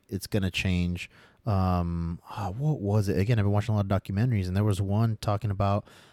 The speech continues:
I was doing a lot of research into the, uh, history of the, uh, Central, s-, North, Central, and South American, you know, uh, early inhabitants,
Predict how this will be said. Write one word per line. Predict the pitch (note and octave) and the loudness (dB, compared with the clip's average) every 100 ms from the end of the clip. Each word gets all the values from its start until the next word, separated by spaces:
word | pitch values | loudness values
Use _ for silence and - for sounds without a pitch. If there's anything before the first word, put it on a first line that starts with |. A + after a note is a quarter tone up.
| _ | _
I | F#2+ | 2
was | G2+ F#2 A#2 - | 2 2 -6 -4
doing | A2+ G#2 | -2 -2
a | |
lot | G2+ | -2
of | G#2 | -2
research | G#2 G2 G2+ | -2 -4 -6
into | F#2+ - G2 | -8 -8 -4
the, | F#2+ F#2 | -2 -2
uh, | F2+ F2 | -2 -2
history | G2 - G#2+ G2+ | -4 -6 -2 0
of | F#2+ F2+ | 0 -2
the, | F#2 F#2 F2+ F2 F2 E2+ D#2+ _ _ _ - - _ _ _ _ _ - | -2 -2 -2 -2 -2 -4 -8 _ _ _ -12 -12 _ _ _ _ _ -6
uh, | G2 F2+ F2 E2 | -2 -2 -2 -4
Central, | - A2 - A#2 G#2+ G#2 G2+ _ _ _ _ _ _ | -4 -4 -2 0 0 -2 -6 _ _ _ _ _ _
s-, | - | -6
North, | C3+ D#3 D3 | 0 2 2
Central, | B2+ A#2 B2+ A2 | -2 -2 -2 -2
and | F#2+ | -2
South | G2+ F#2+ | -4 -2
American, | G2+ G2 F2+ G2 F2 G#2+ | -2 0 0 -4 -4 -4
you | F#2+ | -2
know, | F2+ E2+ | -2 -2
uh, | E2+ D#2+ C2 A1 G1+ - | -2 -4 -4 -8 -10 -4
early | G#2+ G#2+ | -2 0
inhabitants, | F#2 A#2+ E3+ - G#2+ F2+ | 0 -2 -4 -6 -8 -8